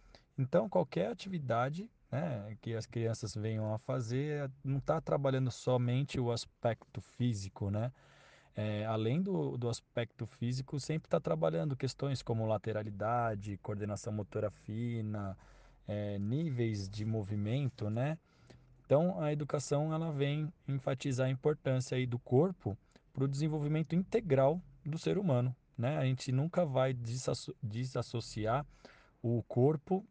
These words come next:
do, da parte cognitiva, sempre vai tá junto.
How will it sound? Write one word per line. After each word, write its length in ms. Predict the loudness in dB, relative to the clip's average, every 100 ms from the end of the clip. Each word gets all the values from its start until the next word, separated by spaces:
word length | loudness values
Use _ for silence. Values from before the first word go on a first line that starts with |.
| _
do, 320 | -2 0 2
da 140 | 0
parte 340 | 2 2 2 0
cognitiva, 600 | 0 0 0 0 -2 -2
sempre 320 | -6 -10 -4
vai 120 | -2
tá 160 | 2 0
junto. 380 | 2 -2 -6